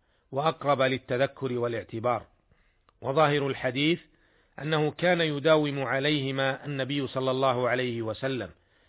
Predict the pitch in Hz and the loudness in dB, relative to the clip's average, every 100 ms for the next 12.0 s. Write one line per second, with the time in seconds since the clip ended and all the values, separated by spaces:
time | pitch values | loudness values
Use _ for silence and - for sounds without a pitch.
0 | _ 123 131 143 147 131 117 143 139 123 | _ -10 -4 0 2 0 2 4 4 2
1 | 147 - _ - 143 135 117 110 - _ | -2 -6 _ -6 0 0 0 -4 -10 _
2 | _ _ _ - 139 143 - 139 123 135 | _ _ _ -6 0 0 0 -6 -2 2
3 | 135 127 - - - 139 131 139 135 120 | 2 0 -8 -20 -10 -8 -6 -4 -2 -2
4 | 127 120 117 135 147 180 180 _ _ _ | -2 -4 -2 0 2 0 -4 _ _ _
5 | - 147 143 127 123 131 123 120 117 117 | -6 -2 0 0 -4 -4 -4 -4 -6 -8
6 | - 123 113 101 120 90 _ - _ _ | -8 -6 -6 -4 -6 -6 _ -20 _ _
7 | - - - - _ _ _ _ _ _ | -20 -20 -20 -20 _ _ _ _ _ _
8 | - 135 180 180 160 147 147 160 147 139 | -8 -4 0 2 2 0 0 0 -2 -6
9 | 131 - 151 127 120 - - 120 147 139 | -6 0 0 0 -4 -8 -10 -6 -2 -2
10 | 131 131 120 120 123 117 143 147 190 - | 0 0 0 -2 -2 2 4 4 2 -2
11 | _ _ _ _ 127 127 139 147 131 | _ _ _ _ -8 -4 -2 -2 -4